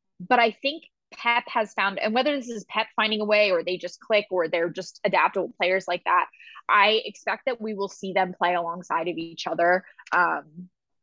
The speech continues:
I was a little bit concerned coming into this season that Alvarez was gonna get very little playing time,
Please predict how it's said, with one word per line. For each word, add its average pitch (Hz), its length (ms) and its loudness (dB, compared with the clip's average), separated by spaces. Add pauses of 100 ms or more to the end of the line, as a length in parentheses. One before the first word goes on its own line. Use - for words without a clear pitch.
(140)
I 233 80 6
was 240 120 6
a 285 60 6
little 294 220 6
bit 226 320 2
concerned 196 440 -2
coming 185 220 -4
into 180 220 -6
this 185 160 -4
season 190 360 0
that 165 140 4
Alvarez 180 460 4
was 175 100 -8
gonna 180 160 -10
get 156 160 -6
very 180 180 2
little 170 240 0
playing 170 220 -4
time, 269 300 -2